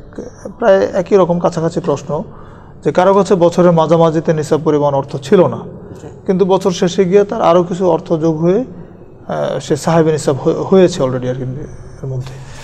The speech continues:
Speaker 1: তো এই ক্ষেত্রেও কি সে যখন নিসাব পরিমাণ সম্পদের মালিক তখন থেকে ধরবে, না আগের যে,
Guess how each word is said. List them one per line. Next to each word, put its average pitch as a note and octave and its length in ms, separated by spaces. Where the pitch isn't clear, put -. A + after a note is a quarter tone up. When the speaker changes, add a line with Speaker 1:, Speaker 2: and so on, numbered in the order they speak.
Speaker 1:
তো - 60
এই F#3+ 180
ক্ষেত্রেও G3+ 720
কি G3+ 200
সে E3 420
যখন E3+ 680
নিসাব D#3+ 340
পরিমাণ F3 300
সম্পদের D#3+ 360
মালিক D#3 340
তখন E3 260
থেকে F#3+ 160
ধরবে, F3+ 320
না D3 80
আগের F3+ 400
যে, G#3 160